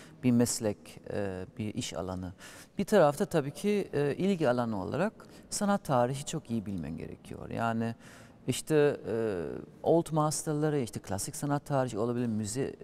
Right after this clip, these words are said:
yani modern sanat olabilir, çağdaş sanat olabilir. Yani senin ilgi alanın, yani eğer sen çağdaş sanat alanında, çağdaş sanatçılarla güncel sanat sergileri yapmak istiyorsan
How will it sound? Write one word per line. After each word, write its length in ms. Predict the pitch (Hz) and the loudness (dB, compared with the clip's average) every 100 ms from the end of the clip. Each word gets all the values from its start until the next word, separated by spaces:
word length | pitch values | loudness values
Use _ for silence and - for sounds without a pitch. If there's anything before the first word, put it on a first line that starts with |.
| - 71 | -10 -6
yani 260 | 78 92 | -6 -4
modern 380 | 107 110 110 135 | -2 0 0 0
sanat 360 | 143 151 147 95 | -2 -2 -2 0
olabilir, 560 | 131 135 127 131 131 - - - | 0 2 0 -2 -4 -6 -18 -16
çağdaş 400 | - 143 131 131 | -2 2 2 2
sanat 320 | - 123 98 - | 0 -4 -4 -4
olabilir. 400 | 87 87 80 101 | -6 -6 -6 -2
Yani 220 | 113 120 | -2 -2
senin 240 | - 190 | 0 -2
ilgi 360 | 160 196 208 156 | 2 2 2 2
alanın, 300 | 101 85 82 | 0 -2 -2
yani 200 | 117 110 | -2 0
eğer 220 | 117 160 - - - | 0 0 -4 -18 -10
sen 380 | - 151 147 117 - - - - | -4 0 0 -2 -10 -20 -16 -4
çağdaş 460 | 139 135 143 143 | 2 4 6 4
sanat 300 | - 135 139 - | 2 2 2 2
alanında, 560 | 120 120 113 107 95 90 | 2 2 2 0 -2 -4
çağdaş 420 | - 104 113 120 | -4 -2 0 0
sanatçılarla 680 | - 117 110 - 110 104 98 | 0 0 -2 -4 -2 -2 -2
güncel 440 | - 107 107 110 | -2 -2 0 -2
sanat 400 | - 107 110 - | -2 -2 -4 -4
sergileri 540 | - 110 107 104 104 | -2 0 0 -2 -2
yapmak 280 | 104 - 113 | -2 -2 -4
istiyorsan 460 | - 226 139 190 | -2 -2 -2 -4